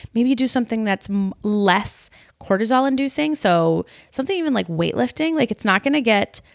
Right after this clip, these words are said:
that, that high energy sort of, like, stimulated feeling that you might have if you're doing something like cardio.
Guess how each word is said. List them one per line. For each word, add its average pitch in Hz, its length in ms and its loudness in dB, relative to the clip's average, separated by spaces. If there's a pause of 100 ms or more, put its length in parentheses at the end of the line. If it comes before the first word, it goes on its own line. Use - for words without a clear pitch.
(140)
that, 185 400 4 (320)
that 190 420 2 (160)
high 202 400 0
energy 196 380 0
sort 180 180 -2
of, 180 80 -2
like, 175 160 -2
stimulated 196 720 -2
feeling 254 500 0 (300)
that 202 140 2
you 220 160 2
might 190 240 2
have 180 360 0
if 180 140 -2
you're 190 100 2
doing 175 200 -2
something 160 320 -2
like 156 180 -4
cardio. 151 800 0